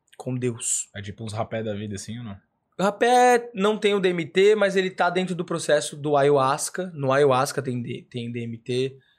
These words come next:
Speaker 1: É, changa, que é uma, tem D M T. Bufo alvarius, que é um sapo. Enfim, existem em algumas,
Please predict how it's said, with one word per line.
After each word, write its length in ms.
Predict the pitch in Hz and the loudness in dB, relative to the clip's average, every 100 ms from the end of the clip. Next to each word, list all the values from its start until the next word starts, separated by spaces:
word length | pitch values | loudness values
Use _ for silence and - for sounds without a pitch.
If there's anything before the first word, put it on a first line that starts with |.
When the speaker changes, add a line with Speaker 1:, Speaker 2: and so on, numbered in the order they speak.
| _ _ _ _ - | _ _ _ _ -6
Speaker 1:
É, 320 | 120 117 117 | -2 0 -2
changa, 640 | - 147 156 156 160 156 147 | 0 0 0 2 2 2 0
que 160 | - | -2
é 40 | 120 | -2
uma, 320 | 120 120 - _ - | -2 -8 -12 _ -8
tem 140 | 127 | -6
D 80 | 117 | -6
M 140 | 113 | -8
T. 340 | 110 135 135 131 | -6 -2 -2 -2
Bufo 480 | 117 147 180 - 139 | -4 -2 -2 0 2
alvarius, 560 | 127 120 127 139 131 | 4 4 2 2 0
que 80 | - | -2
é 20 | |
um 80 | 120 | -6
sapo. 600 | - - 135 - 143 139 - _ _ _ | -4 -4 -4 -6 -8 -8 -12 _ _ _
Enfim, 380 | 240 - 131 107 | -12 -6 -6 -8
existem 380 | 123 127 147 147 | -12 -12 -6 -2
em 40 | 143 | 0
algumas, 480 | 131 135 139 139 | -2 -2 -4 -6